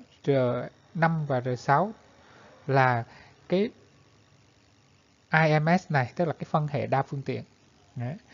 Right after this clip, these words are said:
Đây là một cái miền mạng I P được thiết kế để hỗ trợ cho các cái dịch vụ đa phương tiện thời gian thực. Đấy. I P, trên cái nền tảng là I P.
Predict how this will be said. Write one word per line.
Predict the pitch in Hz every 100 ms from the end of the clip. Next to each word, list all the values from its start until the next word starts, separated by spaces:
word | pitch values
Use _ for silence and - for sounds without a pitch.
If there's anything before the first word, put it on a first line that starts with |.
| - -
Đây | 180
là | 165
một | 135
cái | -
miền | 190 156 131
mạng | 127 113
I | 143
P | 156 160 143 - -
được | 135 123 -
thiết | 202 208
kế | 156 156
để | 180 127
hỗ | 131 127
trợ | - 131 113
cho | - 143
các | 139 160 160
cái | 170
dịch | 151
vụ | 143 117 107 _ - - -
đa | 139 139
phương | - 139 139
tiện | 123 104 - _ _ _ _
thời | 139 120
gian | 131
thực. | 131 123 _ _ _ _ _ _ _ _ _ _ _ _ _
Đấy. | 113 113 - _ _
I | 127
P, | 127 143 110 -
trên | 139 131
cái | 143
nền | 135 117
tảng | 107 117
là | 139 113
I | 123
P. | 123